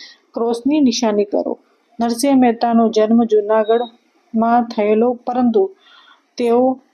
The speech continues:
તળાજામાં સ્થાયી થયેલા, તો આ રોંગ છે. વૈષ્ણવજન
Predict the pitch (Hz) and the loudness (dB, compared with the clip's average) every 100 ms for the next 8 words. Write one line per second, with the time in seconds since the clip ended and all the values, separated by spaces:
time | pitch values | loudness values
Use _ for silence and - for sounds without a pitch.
0 | _ _ _ - 220 226 240 233 - _ | _ _ _ -4 -2 0 0 -2 -12 _
1 | _ _ _ _ _ 240 247 247 254 269 | _ _ _ _ _ -2 0 2 2 2
2 | 269 _ _ - - - 220 233 240 240 | -2 _ _ -20 -20 -10 -4 -4 -2 0
3 | 240 247 277 - _ _ _ _ _ 220 | 2 2 0 -4 _ _ _ _ _ -2
4 | 226 269 262 233 214 202 196 - 233 262 | 0 -2 -6 -6 -2 -2 -4 -4 -4 -6
5 | _ _ _ _ _ _ _ _ _ _ | _ _ _ _ _ _ _ _ _ _
6 | _ _ _ _ _ _ _ _ - 233 | _ _ _ _ _ _ _ _ -6 -4
7 | 233 247 262 254 233 240 | 0 2 4 2 2 0